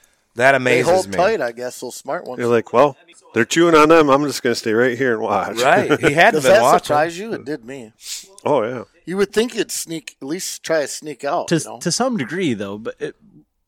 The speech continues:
Speaker 4: but realistically, the more I, and I was talking about, uh, this with my brother today, 'cause my parents have a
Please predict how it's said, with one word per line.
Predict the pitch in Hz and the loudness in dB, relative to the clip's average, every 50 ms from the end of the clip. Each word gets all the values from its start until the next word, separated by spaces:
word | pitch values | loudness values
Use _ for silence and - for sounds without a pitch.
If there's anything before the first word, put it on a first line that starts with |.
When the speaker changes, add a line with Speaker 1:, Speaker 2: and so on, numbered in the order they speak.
| _ - | _ -12
Speaker 4:
but | 165 160 - 127 | -10 -10 -6 -2
realistically, | 175 185 180 180 233 240 - 339 - - 117 113 110 - - - - - _ _ _ _ _ _ _ _ _ - | -2 -2 0 -2 -2 -4 -4 -8 -8 -6 -6 -6 -8 -10 -14 -20 -20 -20 _ _ _ _ _ _ _ _ _ -10
the | 156 131 143 | -6 -4 -4
more | 131 131 131 143 165 196 208 160 | -2 -2 -2 -2 -2 -2 -2 0
I, | 98 143 143 | 2 2 0
and | 139 123 139 | 0 0 -2
I | 147 | -4
was | 147 135 - | -4 -2 0
talking | 196 190 170 180 | 0 0 0 -2
about, | 147 127 117 107 - - _ _ - | -2 0 0 -2 -2 -6 _ _ -8
uh, | 107 110 110 | -6 -6 -4
this | 110 127 135 - | -4 -4 -4 -4
with | - 131 | -2 -2
my | 117 104 | -2 0
brother | 90 113 131 139 127 110 | 0 2 2 2 2 0
today, | 101 101 101 101 | -4 -8 -10 -12
'cause | - - | -10 -10
my | 113 104 | -12 -10
parents | - - 135 127 120 - | -8 -6 -6 -6 -6 -8
have | 127 107 95 | -10 -12 -12
a | 95 | -14